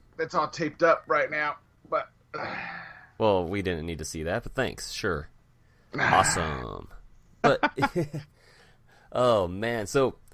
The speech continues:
Speaker 2: hey, you know what? We all know the news of last week. I was at Bellator
Speaker 1: Yeah.
Speaker 2: covering that live recap. I think I did a pretty swell job on it.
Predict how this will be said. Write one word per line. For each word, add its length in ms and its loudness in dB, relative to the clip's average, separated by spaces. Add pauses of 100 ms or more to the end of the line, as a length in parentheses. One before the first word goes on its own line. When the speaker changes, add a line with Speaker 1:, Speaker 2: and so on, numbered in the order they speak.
(100)
Speaker 2:
hey, 100 0
you 100 2
know 140 4
what? 180 2
We 140 4
all 120 8
know 140 2
the 100 0
news 360 -2
of 80 -2
last 280 2
week. 180 -4 (640)
I 60 2
was 100 0
at 140 0
Bellator 280 2
Speaker 1:
Yeah. 140 4
Speaker 2:
covering 420 0
that 200 2
live 240 0
recap. 440 -2
I 220 -20
think 140 -4
I 40 4
did 160 -2
a 40 -2
pretty 220 -6
swell 300 -6
job 300 0
on 140 -2
it. 120 -8